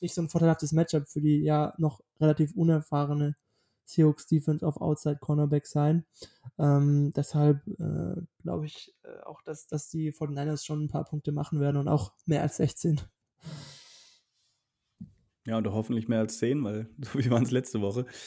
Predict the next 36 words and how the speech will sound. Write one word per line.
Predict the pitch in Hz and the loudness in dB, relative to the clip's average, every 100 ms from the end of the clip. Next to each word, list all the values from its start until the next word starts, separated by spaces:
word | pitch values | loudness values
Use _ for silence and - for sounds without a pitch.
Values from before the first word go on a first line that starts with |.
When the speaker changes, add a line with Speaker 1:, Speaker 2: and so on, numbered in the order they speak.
| - - | -18 -6
Speaker 2:
Ähm, | 113 117 123 | 0 2 2
ganz | 120 143 | 2 2
kurz, | - 151 143 - | 4 2 2 -4
äh, | 107 123 123 | 0 2 2
zurück | - 120 131 | -4 -4 -2
zu | 135 | -2
Trey | 127 117 | -2 0
Lance | 123 127 | 2 2
nochmal, | 127 117 | 2 0
ich, | 117 | -4
äh, | - 110 113 113 | -4 -2 0 0
um | 110 | -2
die | |
Frage | 113 - 113 117 | -4 0 0 0
genau | 110 110 120 | -2 -4 -4
zu | 117 | -4
beantworten. | 110 113 113 110 110 104 | -2 -2 -2 -2 -2 -6
Ich | 107 | -8
hatte | 104 107 | -10 -10
es, | 104 - | -12 -12
äh, | - 104 104 | -10 -8 -6
gelesen: | 104 110 110 104 | -4 -4 -2 -2
neun | 107 120 135 | 0 2 0
Designed | 123 113 117 120 113 - | -2 -2 -2 -2 -8 -14
Quarterback | - 113 113 110 | -6 -4 -2 -4
Runs | 113 113 113 | -4 -4 -4
waren's, | 117 117 | -4 -4
die | - | -6
meisten | 107 110 110 113 | -4 -2 -2 -4
von | 113 113 | -2 -2
allen | 87 110 113 | 0 2 0
Quarterbacks | 113 113 110 110 110 - | 2 0 2 -2 -4 -8
jetzt | - | -10
in | 110 | -8
der | 104 | -6
letzten | 107 - - 113 | -8 -8 -6 -6